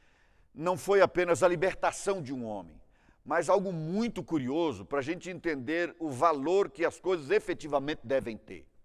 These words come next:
Quanto vale uma vida? Quanto vale um porco? Vamos aqui para o milagre, vamos pensar nele de forma, eh, sistematizada, um pouco de didática para ficar claro para você.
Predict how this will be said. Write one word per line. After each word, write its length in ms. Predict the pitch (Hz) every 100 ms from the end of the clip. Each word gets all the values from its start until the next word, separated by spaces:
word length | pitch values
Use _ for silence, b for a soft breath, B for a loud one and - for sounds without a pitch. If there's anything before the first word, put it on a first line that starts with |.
| _ b b
Quanto 280 | - 226 180
vale 180 | 208 220
uma 180 | 214
vida? 300 | 160 185 160
Quanto 260 | 220 180 147
vale 200 | 156 170
um 80 | 160
porco? 440 | 151 139 - - - - - - - - - _ _ _ b b b b b b -
Vamos 320 | 269 262 175
aqui 180 | - 147
para 180 | 139
o 60 | 135
milagre, 500 | 123 107 135 131 107
vamos 300 | 107 143 -
pensar 480 | - 165 - 151 135
nele 440 | 120 143 123 95 b b
de 140 | - 117
forma, 580 | - 139 135 123 104 - b -
eh, 240 | 107 107 -
sistematizada, 1200 | - 113 139 123 110 101 98 143 127 87 90 82 b -
um 140 | 117
pouco 260 | - 147 127
de 140 | 107
didática 560 | 98 107 110 147 - 131
para 140 | 135
ficar 220 | - 156
claro 360 | - 131 113 101
para 160 | 78 87
você. 380 | 76 - -